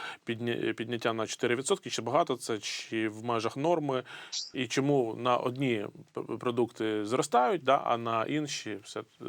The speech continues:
падають? Пов'язано це з сезонністю.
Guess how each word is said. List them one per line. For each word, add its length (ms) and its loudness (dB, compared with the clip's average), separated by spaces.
падають? 520 -2
Пов'язано 280 6
це 80 -2
з 100 -4
сезонністю. 680 -2